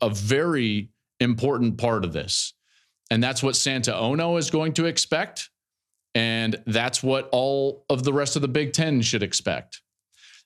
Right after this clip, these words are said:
And the fact of the matter is, is that narrative and, and sentiment cannot force the hand of Tony Petitti. It, it, it just can't.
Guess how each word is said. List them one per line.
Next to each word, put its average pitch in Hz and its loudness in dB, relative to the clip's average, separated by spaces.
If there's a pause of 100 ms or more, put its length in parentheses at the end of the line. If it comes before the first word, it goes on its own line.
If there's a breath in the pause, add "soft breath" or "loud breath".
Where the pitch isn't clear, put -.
And 127 4
the 123 2
fact 160 -2 (640)
of 131 2
the 131 2
matter 127 0
is, 92 0
is 110 2
that 104 0
narrative 151 0 (120)
and, 107 2
and 98 0
sentiment 95 0 (340)
cannot 131 2
force 139 0
the 120 0
hand 104 0 (100)
of 104 -2
Tony 104 2
Petitti. 85 -4 (500)
It, 117 -2
it, 120 0 (100)
it 117 2
just 110 -2
can't. 85 -2